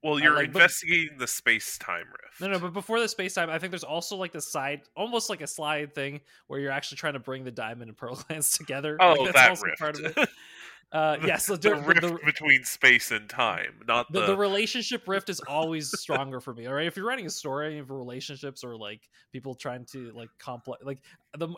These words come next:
Speaker 2: I feel like I can get mu-, much more complex than, like, "Oh, big hole in the <laughs> sky." Um, but I digress. Uh, no, then you're, yeah, you're investigating the rift, trying to see what happens with it. Um,
Speaker 1: Yeah, it's a pretty clever, um, narrative device,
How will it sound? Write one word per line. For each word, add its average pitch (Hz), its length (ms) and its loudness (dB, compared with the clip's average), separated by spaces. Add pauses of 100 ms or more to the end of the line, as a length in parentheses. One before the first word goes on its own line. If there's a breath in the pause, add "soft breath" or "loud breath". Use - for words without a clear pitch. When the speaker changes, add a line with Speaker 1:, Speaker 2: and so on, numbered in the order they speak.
Speaker 2:
I 190 120 2
feel 240 140 0
like 202 100 2
I - 20 -18
can 190 80 -8
get 175 140 -4
mu-, 170 240 -2
much 160 180 -6
more 165 80 -6
complex 143 520 -4
than, 127 180 -8
like, 117 240 -14
"Oh, 135 160 -4
big 127 240 -10
hole 123 200 -8
in 117 40 -16
the 170 80 -14
<laughs> - 20 -20
sky." - 380 -4 (480 loud breath)
Um, 123 440 -6
but 147 140 0
I 156 80 4
digress. 117 400 -6 (340 soft breath)
Uh, 143 240 0
no, 180 200 0
then 156 240 -4
you're, 185 100 -4
yeah, 156 160 -6
you're 147 160 -4
investigating 135 520 -10
the 113 80 -14
rift, 139 220 -8
trying 120 160 -12
to 110 60 -14
see 117 140 -12
what 104 120 -12
happens 101 320 -12
with 101 160 -14
it. 101 140 -10 (160)
Um, 107 220 -8
Speaker 1:
Yeah, 131 100 2 (100)
it's 185 240 -8
a 185 60 -4
pretty 180 380 -8
clever, 123 720 0
um, 101 500 0
narrative 110 440 0
device, 92 640 -6